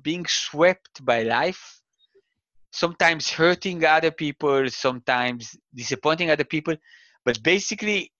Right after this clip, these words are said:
uh, you cannot blame them for their action. And I think that each of them have some point, uh, in the film where they can choose to continue to be a jellyfish or become an actual fish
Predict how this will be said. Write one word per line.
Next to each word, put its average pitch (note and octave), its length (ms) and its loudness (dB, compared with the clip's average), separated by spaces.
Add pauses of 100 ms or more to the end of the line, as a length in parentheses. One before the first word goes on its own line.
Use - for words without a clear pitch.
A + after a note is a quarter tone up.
(100)
uh, - 20 4
you C3 400 2
cannot F3 400 -2
blame E3 360 2
them C#3 280 -2
for B2 220 0
their A#2 180 2
action. G3+ 520 -2 (760)
And D3 220 2
I D3+ 100 0
think A#3 260 -8
that F#3+ 140 -2
each G#3+ 180 -6
of G#3 140 -4
them G3 160 0
have F3+ 280 -2
some A#3+ 400 0
point, G3 340 2 (880)
uh, - 40 -2
in F3 440 0
the D#3 100 2
film G3 440 0 (100)
where C#3+ 300 4
they C#3+ 200 2
can C3+ 280 -2
choose G3 340 -2
to F3+ 100 -4
continue D#3+ 520 -2
to - 100 -12
be C#3 160 0
a C3 60 2
jellyfish F3 680 0
or C#3+ 160 4
become E3 560 2 (340)
an C3 160 0
actual E3+ 520 0
fish - 480 -6